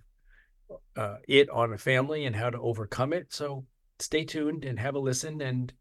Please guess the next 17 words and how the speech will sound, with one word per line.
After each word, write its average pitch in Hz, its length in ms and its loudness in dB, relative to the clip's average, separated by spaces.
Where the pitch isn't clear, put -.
I 120 140 -4
think 131 260 -8
you'll 135 200 -2
enjoy 135 400 -2
some 139 180 -4
of 135 80 -4
these 131 400 -6
in-depth 135 360 -2
conversations 131 720 -2
about 117 200 0
some 120 340 -6
interesting 127 420 -4
books 123 300 -4
with 113 160 -6
some 120 300 -6
meaningful 147 640 2
topics. 151 540 -2